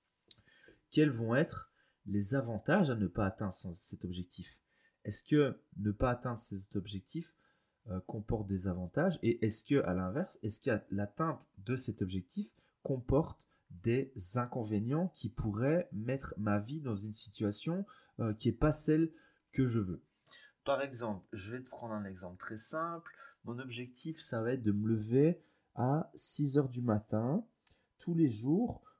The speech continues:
pour aller courir. Sauf qu'en fait, j'ai une famille et que le moindre de bruit que je fais, ça réveille tout le monde.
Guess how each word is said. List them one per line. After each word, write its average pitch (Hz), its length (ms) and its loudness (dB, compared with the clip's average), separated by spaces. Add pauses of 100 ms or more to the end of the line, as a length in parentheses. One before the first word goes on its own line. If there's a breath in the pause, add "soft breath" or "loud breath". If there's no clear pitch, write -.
pour 156 200 4
aller 143 140 8
courir. 95 460 0
Sauf 151 220 0
qu'en 139 160 0
fait, 156 240 0
j'ai 107 140 -6
une 104 100 -4
famille 147 560 -4 (300 loud breath)
et 120 140 -8
que 151 120 -4
le 131 140 0
moindre 120 480 -4
de 101 140 -2
bruit 120 500 -4 (340 soft breath)
que 110 120 -4
je 98 180 -2
fais, 170 360 2
ça 117 200 2
réveille 123 320 4
tout - 120 -4
le 104 60 0
monde. 82 220 -2